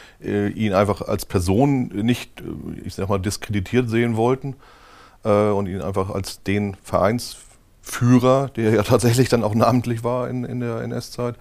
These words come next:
gesehen haben und nicht eben als jemanden, der irgendwie sich politisch betätigt hat, was er ja wohl auch irgendwie gar nicht gemacht hat, aber immerhin trotzdem diese,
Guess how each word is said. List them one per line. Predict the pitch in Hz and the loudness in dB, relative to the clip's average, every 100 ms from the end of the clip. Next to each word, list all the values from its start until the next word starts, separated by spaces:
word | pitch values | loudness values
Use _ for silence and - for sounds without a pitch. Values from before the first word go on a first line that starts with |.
| - - - - | -18 -20 -20 -4
gesehen | 120 120 127 120 | 2 6 6 6
haben | 120 123 120 | 8 6 4
und | 113 | 0
nicht | 110 95 | 0 -2
eben | 107 98 | -4 -2
als | 98 - | -4 -4
jemanden, | 104 101 95 95 | -2 0 0 0
der | 92 | 0
irgendwie | 104 101 98 | 0 0 -2
sich | 95 | -4
politisch | - 98 117 98 | -4 -2 -2 -4
betätigt | 92 95 95 | -6 -4 0
hat, | 87 | 0
was | 95 | 2
er | 98 | 2
ja | 92 | 2
wohl | 95 | 0
auch | 76 - - _ - | -2 -6 -18 _ -8
irgendwie | 98 98 95 | -2 0 0
gar | 92 | 0
nicht | 95 - | -2 -2
gemacht | 90 98 - | -2 -2 2
hat, | 92 92 | 0 2
aber | 95 | 0
immerhin | 95 98 98 | 0 0 0
trotzdem | 110 - 101 | -2 -2 -6
diese, | 95 95 | -4 -4